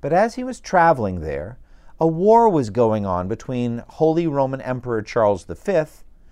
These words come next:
and King Francis the First of France. As we've seen, these kinds of wars between the kings in European Christendom were common.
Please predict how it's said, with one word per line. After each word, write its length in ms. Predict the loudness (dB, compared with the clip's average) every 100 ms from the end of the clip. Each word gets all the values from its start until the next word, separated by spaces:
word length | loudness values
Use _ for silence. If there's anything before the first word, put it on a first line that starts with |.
| -20 -16
and 220 | -8 -8 -6
King 240 | -6 -6
Francis 600 | -8 -6 -4 -6 -10 -12
the 140 | -14
First 580 | -4 0 0 0 -10 -20 -14 -10
of 120 | -8
France. 520 | -6 -8 -8 -16 -20 -20 -20 -20 -20 -20 -8
As 140 | -6 -4
we've 160 | -4
seen, 260 | -4 -4 -2
these 180 | -2 -4
kinds 320 | -4 -4 -4
of 100 | -2
wars 380 | 4 4 4 0
between 580 | -10 -10 -8 -6 -8 -10 -18 _
the 100 | -10
kings 680 | -8 -6 -4 -4 -6 -10 -18 -20 -16 -8
in 180 | -6 -2
European 580 | 0 0 -2 -6 -8
Christendom 600 | -6 -6 -6 -6 -4 -4 -4
were 100 | -8
common. 580 | -6 -4 -4 -6 -12